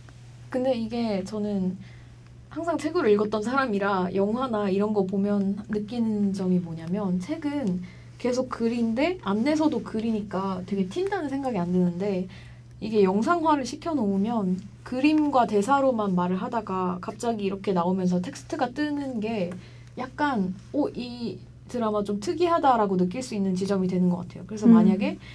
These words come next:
Speaker 1: 이 책을 처음에 제가 안 읽고 바로 영화나 드라마를 봤으면 "어, 되게 특이하게 구성을 했네?" 혹은 "특이하게 연출을 했네?"라고 생각할 수 있을 것 같아요.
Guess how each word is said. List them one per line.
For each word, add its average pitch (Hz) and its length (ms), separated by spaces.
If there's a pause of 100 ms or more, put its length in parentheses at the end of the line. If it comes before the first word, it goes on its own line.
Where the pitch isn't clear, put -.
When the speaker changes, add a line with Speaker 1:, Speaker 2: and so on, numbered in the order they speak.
(180)
Speaker 1:
이 240 80
책을 294 320
처음에 277 280
제가 196 260
안 190 180
읽고 196 360
바로 202 280
영화나 180 360
드라마를 185 480
봤으면 180 680 (440)
"어, 226 120
되게 202 420
특이하게 302 520
구성을 220 400
했네?" 233 320
혹은 262 560
"특이하게 285 380
연출을 190 360
했네?"라고 208 480
생각할 226 640
수 190 140
있을 175 280
것 156 140
같아요. - 260